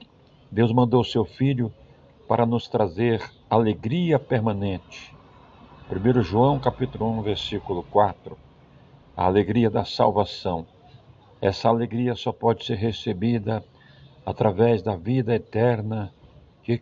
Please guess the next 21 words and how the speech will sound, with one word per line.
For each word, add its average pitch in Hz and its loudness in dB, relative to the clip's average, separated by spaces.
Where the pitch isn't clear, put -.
Cristo 147 -4
nos 123 -2
concede. 98 -2
E - -2
a 90 4
alegria 95 2
mais 120 0
elevada 135 2
que - -12
existe, 113 -8
pois 90 -6
ela 101 4
existe 101 -2
independentemente 139 0
das 120 -4
circunstâncias, 113 0
da 107 6
dor 143 2
que 135 -2
venhamos 117 -2
experimentar 104 0